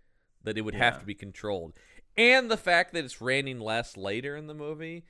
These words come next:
Speaker 1: makes me think they
Speaker 2: Right.
Speaker 1: s-, they were like, "This scene needs the rain. This is where we'll get the rain machines."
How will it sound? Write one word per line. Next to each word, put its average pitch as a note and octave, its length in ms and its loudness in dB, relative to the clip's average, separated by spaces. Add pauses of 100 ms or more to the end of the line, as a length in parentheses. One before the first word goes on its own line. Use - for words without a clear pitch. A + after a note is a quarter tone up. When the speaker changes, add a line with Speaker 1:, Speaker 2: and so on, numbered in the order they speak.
(180)
Speaker 1:
makes C#3 240 -2
me C3+ 120 -4
think B2+ 200 -4
they A2+ 60 0
Speaker 2:
Right. B2+ 200 4
Speaker 1:
s-, - 180 -8 (200)
they C3+ 140 4
were B2 140 2
like, G#2 300 0
"This F#3+ 220 4
scene C#3 320 -4
needs A#2+ 300 -6
the G#2+ 140 -6
rain. F#2+ 320 -4
This A#2+ 160 -6
is - 100 -10
where G#2 140 -4
we'll G2 120 -4
get F2+ 200 -14
the F#2 80 -8
rain E2+ 260 -12
machines." - 560 -20